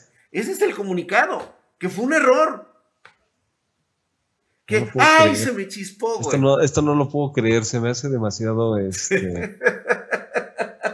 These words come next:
Speaker 1: ¿A poco no?
Speaker 2: Ah,
Speaker 1: Chulada,
Speaker 2: no.
Speaker 1: güey, chulada,
Speaker 2: Tengo
Speaker 1: güey.
Speaker 2: que, tengo que verificar
Speaker 1: Es, es, es
Speaker 2: esa
Speaker 1: como
Speaker 2: información porque
Speaker 1: cuando
Speaker 2: para,
Speaker 1: no
Speaker 2: o sea,
Speaker 1: usas
Speaker 2: yo sí
Speaker 1: condón,
Speaker 2: quedo
Speaker 1: güey, y se
Speaker 2: incrédulo,
Speaker 1: te
Speaker 2: ¿eh?
Speaker 1: va, güey, y le dices a la chava,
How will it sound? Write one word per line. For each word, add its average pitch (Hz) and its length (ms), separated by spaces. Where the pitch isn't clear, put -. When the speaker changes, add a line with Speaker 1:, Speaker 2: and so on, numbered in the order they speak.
Speaker 1:
¿A 151 100
poco 214 260
no? 190 520
Speaker 2:
Ah, 135 100
Speaker 1:
Chulada, 185 320
Speaker 2:
no. 151 120
Speaker 1:
güey, - 120
chulada, 160 360
Speaker 2:
Tengo 160 180
Speaker 1:
güey. 156 100
Speaker 2:
que, 143 160
tengo 151 240
que 156 120
verificar 127 680
Speaker 1:
Es, 190 160
es, 202 300
es - 120
Speaker 2:
esa 190 200
Speaker 1:
como 127 220
Speaker 2:
información 135 200
porque 143 240
Speaker 1:
cuando 143 160
Speaker 2:
para, 127 100
Speaker 1:
no 127 140
Speaker 2:
o 127 40
sea, 123 120
Speaker 1:
usas 135 60
Speaker 2:
yo 147 80
sí 147 60
Speaker 1:
condón, 156 240
Speaker 2:
quedo 156 180
Speaker 1:
güey, 131 180
y - 40
se 110 60
Speaker 2:
incrédulo, 127 480
Speaker 1:
te 104 80
Speaker 2:
¿eh? 110 40
Speaker 1:
va, 180 280
güey, 160 220
y 135 260
le 127 200
dices 160 340
a 131 80
la 123 160
chava, 151 280